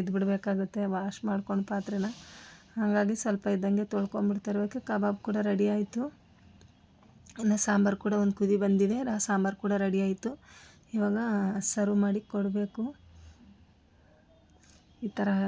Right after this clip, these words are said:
ಕಬಾಬ್ ಬಂದಿದೆ ನೋಡಿ. ಈಗ ಮುದ್ದೆನೂ ರೆಡಿ ಆಯ್ತು. ಎರಡೇ ಮುದ್ದೆ, ಅದರಲ್ಲಿ ನಾಲ್ಕು ಜನನು ಸ್ವಲ್ಪ ಸ್ವಲ್ಪ ತಿಂತೀವಿ. ಮುದ್ದೆ ಏನಂದ್ರೆ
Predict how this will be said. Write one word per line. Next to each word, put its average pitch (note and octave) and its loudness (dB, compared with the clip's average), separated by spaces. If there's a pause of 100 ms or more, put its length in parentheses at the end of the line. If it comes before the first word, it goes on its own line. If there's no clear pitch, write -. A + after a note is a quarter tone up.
(140)
ಕಬಾಬ್ G3+ -4
ಬಂದಿದೆ G3 2
ನೋಡಿ. G3+ -2 (2250)
ಈಗ G#3 0 (120)
ಮುದ್ದೆನೂ G3+ 2 (120)
ರೆಡಿ G3 2
ಆಯ್ತು. G3 -4 (680)
ಎರಡೇ G#3 0
ಮುದ್ದೆ, F#3+ -2 (960)
ಅದರಲ್ಲಿ A3 2 (680)
ನಾಲ್ಕು G3+ 2
ಜನನು G#3 0
ಸ್ವಲ್ಪ G3+ -6
ಸ್ವಲ್ಪ G3 -4 (120)
ತಿಂತೀವಿ. G#3+ -4 (760)
ಮುದ್ದೆ A3 0
ಏನಂದ್ರೆ A#3 2